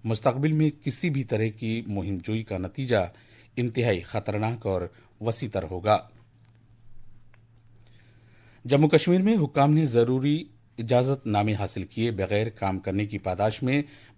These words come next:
بائیک اور کیب خدمات فراہم کرنے والی کمپنی ریپیڈو پر پابندی لگا دی ہے۔ جموں کے آر ٹی او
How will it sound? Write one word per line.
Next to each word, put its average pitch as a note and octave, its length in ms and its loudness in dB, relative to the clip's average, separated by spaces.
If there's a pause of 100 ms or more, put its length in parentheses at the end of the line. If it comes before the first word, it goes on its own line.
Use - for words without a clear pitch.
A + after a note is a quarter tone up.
(120)
بائیک C3 320 4
اور A2 120 4
کیب A#2 360 -2
خدمات G2 440 -4
فراہم F#2+ 280 -6
کرنے F#2+ 260 -6
والی F#2 200 -4
کمپنی A#2+ 480 -2 (160)
ریپیڈو G#2+ 380 0
پر G2 160 -2
پابندی A2 420 -2
لگا F2+ 280 -6
دی E2+ 180 -10
ہے۔ A2 80 2 (640)
جموں C3+ 260 6
کے E3 260 0
آر A#2 140 2
ٹی A#2 180 -4
او C#3+ 160 0